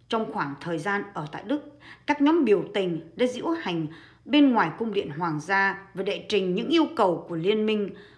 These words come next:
của mình lên quốc vương Thái Lan thông qua phương thức mỗi người một lá thư,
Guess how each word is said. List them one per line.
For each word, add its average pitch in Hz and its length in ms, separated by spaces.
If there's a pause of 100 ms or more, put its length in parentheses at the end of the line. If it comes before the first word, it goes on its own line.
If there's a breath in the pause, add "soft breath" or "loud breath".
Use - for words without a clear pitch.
(520 loud breath)
của 196 140
mình 175 380
lên 190 220
quốc 269 180
vương 196 240
Thái 202 160
Lan 185 360 (520 soft breath)
thông 294 180
qua 262 360
phương 262 120
thức 359 220
mỗi 233 220
người 202 260
một 156 360
lá 214 80
thư, 214 340